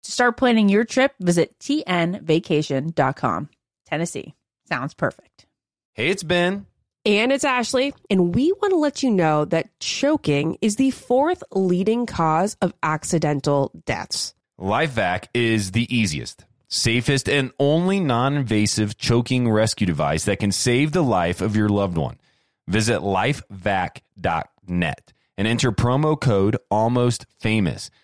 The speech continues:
Speaker 2: to save twenty percent and secure your home kit today. That's lifevac dot net and enter promo code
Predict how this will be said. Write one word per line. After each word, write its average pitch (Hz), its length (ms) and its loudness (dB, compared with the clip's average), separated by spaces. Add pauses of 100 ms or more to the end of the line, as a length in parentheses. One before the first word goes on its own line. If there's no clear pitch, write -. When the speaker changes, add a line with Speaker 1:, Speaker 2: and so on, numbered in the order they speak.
(120)
Speaker 2:
to 95 100 0
save 107 300 -2
twenty 110 380 0
percent 107 600 -2 (180)
and 95 160 -4
secure 110 500 -2
your 113 220 2
home 90 260 0
kit 92 200 -4
today. 73 340 -4 (260)
That's 95 300 -2 (140)
lifevac 92 920 -2 (180)
dot 90 320 -2
net 95 420 -2 (260)
and 90 200 -8
enter 147 300 0
promo 78 400 -2
code 71 320 -2